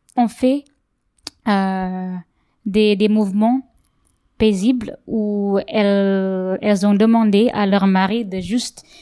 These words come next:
rester à la maison et garder les, euh, les enfants. Et c'est, c'était, euh, plutôt elles qui, qui font le, qui faisaient le mouvement,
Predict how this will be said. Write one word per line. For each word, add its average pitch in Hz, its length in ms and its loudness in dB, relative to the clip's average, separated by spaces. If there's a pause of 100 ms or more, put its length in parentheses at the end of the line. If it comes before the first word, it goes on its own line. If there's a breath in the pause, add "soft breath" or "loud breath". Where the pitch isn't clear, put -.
(180 loud breath)
rester 220 340 -2
à 226 100 2
la 214 140 0
maison 208 440 0 (180)
et 202 160 -8
garder 202 380 -4
les, 196 640 -8
euh, 190 160 0
les 202 200 2
enfants. 220 360 2 (520 loud breath)
Et 208 120 2
c'est, - 400 -4
c'était, 208 500 -2
euh, 185 840 -2 (300)
plutôt 240 280 -2
elles 226 320 0 (320)
qui, 196 500 -4
qui 208 100 -4
font 214 220 0
le, 185 520 0
qui - 220 -6
faisaient 202 320 0
le 190 100 0
mouvement, 185 480 -2